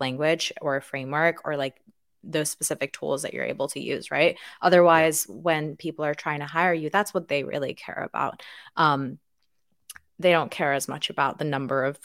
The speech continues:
Speaker 1: students you were able to recruit into your organization. Um,
Speaker 2: <laughs>
Speaker 1: but that's tough 'cause there's, that's a heavy expectation to have for a college student who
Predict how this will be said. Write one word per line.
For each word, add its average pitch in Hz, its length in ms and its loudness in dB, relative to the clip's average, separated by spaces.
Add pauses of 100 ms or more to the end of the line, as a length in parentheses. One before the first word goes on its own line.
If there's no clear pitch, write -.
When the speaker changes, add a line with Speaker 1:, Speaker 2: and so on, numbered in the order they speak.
Speaker 1:
students - 560 -8
you 143 60 -8
were 139 140 -4
able 135 240 -6
to 170 120 -8
recruit - 480 -8
into - 340 -8
your 147 300 -2
organization. - 840 -8 (580)
Um, 147 500 -2 (140)
Speaker 2:
<laughs> - 160 -20 (440)
Speaker 1:
but 233 160 0
that's 240 300 2
tough 370 400 4
'cause 220 300 2
there's, 196 320 4
that's 196 340 2 (180)
a 190 60 -2
heavy 208 540 0
expectation 175 680 -4
to 160 60 -6
have 156 400 -6
for - 160 -6
a 151 60 -8
college - 360 -6
student 165 500 -4
who 147 420 0